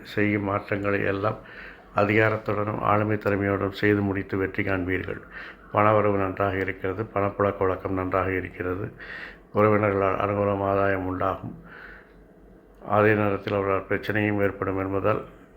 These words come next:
எதை தேர்ந்தெடுப்பது என்பது உங்களை கையில் தான் இருக்கிறது. சகோதரன் விருப்பத்தை நிறைவேற்றுவீர்கள். வாழ்க்கை துணையுடன் வாக்குவாதங்களை தவிர்க்கவும் அவரை அனுசரித்து செல்வது இந்த நாளை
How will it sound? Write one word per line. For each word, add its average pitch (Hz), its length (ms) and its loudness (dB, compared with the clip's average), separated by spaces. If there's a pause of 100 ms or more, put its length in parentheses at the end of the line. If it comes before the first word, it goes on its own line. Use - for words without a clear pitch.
(300)
எதை 107 260 2 (120)
தேர்ந்தெடுப்பது 104 640 2
என்பது 95 400 -4
உங்களை 98 320 0
கையில் 98 460 0
தான் 95 140 0
இருக்கிறது. 92 500 -2 (440)
சகோதரன் 107 600 4
விருப்பத்தை 98 440 0
நிறைவேற்றுவீர்கள். 92 760 -2 (560)
வாழ்க்கை 104 400 6
துணையுடன் 104 540 0
வாக்குவாதங்களை 98 720 4
தவிர்க்கவும் 95 640 0
அவரை 95 260 0
அனுசரித்து 101 560 0
செல்வது 98 480 -4
இந்த 101 200 -2
நாளை 101 260 4